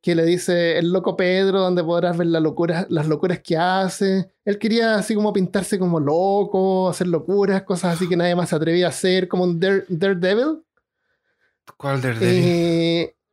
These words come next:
Speaker 1: Daredevil son esos que hacen esos shows así como en motos, que saltan sobre
Speaker 2: Ah,
Speaker 1: anillos de
Speaker 2: ya,
Speaker 1: fuego.
Speaker 2: sí, sí,
Speaker 1: Como
Speaker 2: sí.
Speaker 1: lo que tú, eh, lo que tú describiste al
Speaker 2: Ah,
Speaker 1: principio,
Speaker 2: ya,
Speaker 1: eso
Speaker 2: ok,
Speaker 1: sería un
Speaker 2: sí. El,
Speaker 1: Daredevil.
Speaker 2: el, el,
Speaker 1: Eso,
Speaker 2: los hombres sin
Speaker 1: exactamente
Speaker 2: miedo.
Speaker 1: eso.
Speaker 2: Ya, ok.
Speaker 1: Claro, era, él quería hacer como un hombre sin miedo y quería tener su canal así y hacer ese tipo de cosas.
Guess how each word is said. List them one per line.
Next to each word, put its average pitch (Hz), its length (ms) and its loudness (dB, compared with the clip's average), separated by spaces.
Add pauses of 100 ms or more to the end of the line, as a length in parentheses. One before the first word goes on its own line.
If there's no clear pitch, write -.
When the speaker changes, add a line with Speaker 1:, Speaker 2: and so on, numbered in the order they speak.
(120)
Speaker 1:
Daredevil 214 480 0
son 240 200 -2
esos 226 180 -4
que - 140 -2
hacen 226 220 0
esos 220 260 -4
shows 226 240 0
así 220 140 -2
como 202 200 2
en 185 60 2
motos, 202 540 0
que - 120 -6
saltan 147 400 -2
sobre 165 320 0
Speaker 2:
Ah, 170 60 2
Speaker 1:
anillos 180 280 2
de 180 80 2
Speaker 2:
ya, 135 140 0
Speaker 1:
fuego. 202 220 2
Speaker 2:
sí, 139 40 -4
sí, 131 140 -4
Speaker 1:
Como 220 120 0
Speaker 2:
sí. 226 60 2
Speaker 1:
lo 226 60 2
que 220 80 2
tú, 240 160 2
eh, 240 200 2
lo 220 120 2
que 220 80 0
tú 233 120 0
describiste 170 340 0
al 170 60 0
Speaker 2:
Ah, - 40 0
Speaker 1:
principio, 127 240 2
Speaker 2:
ya, 175 40 0
Speaker 1:
eso 175 100 -2
Speaker 2:
ok, 170 40 -2
Speaker 1:
sería 202 160 2
un 196 60 2
Speaker 2:
sí. 196 60 2
El, 190 100 0
Speaker 1:
Daredevil. 165 280 0
Speaker 2:
el, - 80 -8
el, 202 80 2
Speaker 1:
Eso, 120 120 -2
Speaker 2:
los - 80 0
hombres - 200 2
sin 208 120 0
Speaker 1:
exactamente 107 120 0
Speaker 2:
miedo. 104 160 2
Speaker 1:
eso. - 200 -16
Speaker 2:
Ya, 95 220 -10
ok. 95 220 -12 (320)
Speaker 1:
Claro, 220 440 0
era, 190 180 0
él 220 220 0
quería 220 240 0
hacer 208 180 -4
como 190 160 -2
un 196 60 0
hombre 202 160 0
sin 196 180 0
miedo 202 140 0
y 190 60 -2
quería 190 220 0
tener 180 160 0
su 175 140 -4
canal 165 240 0
así 165 240 -4
y 185 60 0
hacer 175 220 -2
ese 160 260 -4
tipo 151 180 -4
de 139 100 -4
cosas. - 320 -14